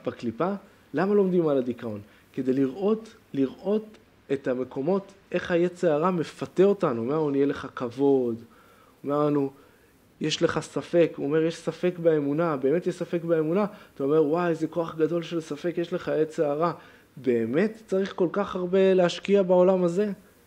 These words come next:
לקחת את הספק ולקחת את זה לעולם הזה. להפוך את זה. אם הוא אומר,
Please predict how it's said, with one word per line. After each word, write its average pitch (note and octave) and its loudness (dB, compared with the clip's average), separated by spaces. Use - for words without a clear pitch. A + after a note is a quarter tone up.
לקחת A3 0
את A#3+ 2
הספק A3 0
ולקחת D#3 0
את D#3 2
זה C#3+ 2
לעולם C3 6
הזה. A2 -2
להפוך D3 4
את F3+ 4
זה. B2+ 0
אם D3+ 2
הוא G3 6
אומר, F#3 6